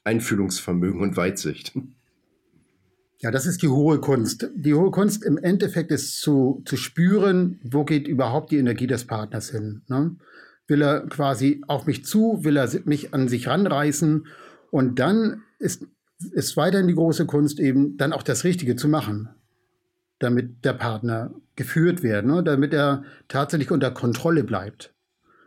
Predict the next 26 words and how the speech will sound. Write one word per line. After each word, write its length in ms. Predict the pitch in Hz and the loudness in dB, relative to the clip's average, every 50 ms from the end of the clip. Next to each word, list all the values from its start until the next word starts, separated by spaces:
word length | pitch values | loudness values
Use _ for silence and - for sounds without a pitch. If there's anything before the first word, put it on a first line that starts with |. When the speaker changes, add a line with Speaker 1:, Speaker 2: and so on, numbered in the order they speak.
| _ _ _ _ _ _ - 160 | _ _ _ _ _ _ 0 0
Speaker 2:
Das 120 | 180 180 | 2 4
ist 40 | 202 | 4
immer 160 | 190 180 175 | 4 4 4
zu 220 | 175 180 151 131 | 4 2 0 2
ganz, 320 | - 160 139 151 139 - - | 2 2 2 2 2 0 0
ganz 280 | 151 135 131 131 - | 2 2 2 0 0
leicht 260 | 127 127 131 131 117 - | 0 0 2 2 0 0
gesagt, 380 | 143 120 151 143 127 - - | 0 2 2 2 0 0 -2
ne? 140 | 131 131 160 156 | 0 0 2 2
Was 180 | 147 131 - | 0 0 0
wir 120 | - 147 113 | -2 -2 -2
Aikidoka 580 | 127 127 127 - 147 143 127 120 - 131 113 | -2 -2 -2 0 0 2 0 0 0 0 0
machen, 460 | 107 123 160 170 208 220 202 175 156 127 | 0 0 0 0 2 2 4 4 4 4
wir 440 | 135 143 143 143 143 143 139 135 - - - - - _ | 4 4 4 4 4 2 0 -2 -6 -12 -20 -20 -20 _
führen 400 | - - - 185 190 190 185 175 | -8 -2 2 4 4 6 6 4
die 120 | 151 147 | 4 2
Kraft 480 | - - - 165 180 180 - - - - | 2 0 -2 -2 -2 -2 -6 -10 -8 -4
auf 160 | 151 156 - | -4 -2 0
den 160 | - 160 131 | 0 0 2
Gegner 380 | 131 151 151 151 156 147 135 123 | 2 2 2 2 2 0 2 2
wieder 220 | 127 123 117 113 | 2 2 2 0
zurück 440 | - - - 131 139 185 208 208 208 | 0 0 0 2 4 4 2 2 2
und 160 | 180 147 135 | 0 2 2
dadurch 480 | 143 127 123 127 135 139 135 - - - | 2 2 2 2 0 0 -2 -2 -2 -2
wird 180 | 139 135 127 135 | -2 0 2 2
er 360 | 123 120 123 127 127 - | 2 2 2 0 -2 -4